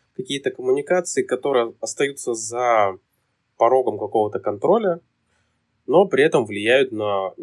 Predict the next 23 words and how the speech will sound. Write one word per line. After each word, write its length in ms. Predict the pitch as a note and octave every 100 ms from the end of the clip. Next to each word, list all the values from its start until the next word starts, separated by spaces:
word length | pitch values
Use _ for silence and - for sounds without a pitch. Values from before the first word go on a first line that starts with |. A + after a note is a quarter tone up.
| A2+
модерирование. 760 | A#2+ A#2 A2 G2 F#2+ F#2 F2+ - _ _ _
Кто-то 280 | D3 C3 -
кого-то 380 | A2 A2 G2+ G2+
где-то 380 | A#2 A2+ G2+
обидел, 560 | G2+ A#2+ G#3 A3+ A#3 A3
из 180 | C3+ A2+
этого 340 | A2 G2+ G2 G2+
выросло 480 | G#2 G2 - G2
правило, 580 | F#2+ D#3+ F#3+ G3 G3 F#3+ - _ _ _
которое, 420 | A2+ G#2+ D3 C#3+
естественно, 720 | A2 A#2+ - D#3 D#3+ - C3+ A#2+
не 280 | A#2+ C3 D3
может 400 | B2+ A#2+ G#2 -
пойти 300 | G2 F#2+ A2+
на 140 | F#2+
пользу 320 | - G2+ F#2+
сообщества, 520 | - G2 D3+ - -
потому 360 | - - G2 G2+
что 240 | - - - _ _
предпосылки 600 | - A2 A#2 - A2 -
к 80 | -
его 180 | - F#2+
появлению 920 | - F#2 F#2+ G2+ B2 - G2+ F#2 F2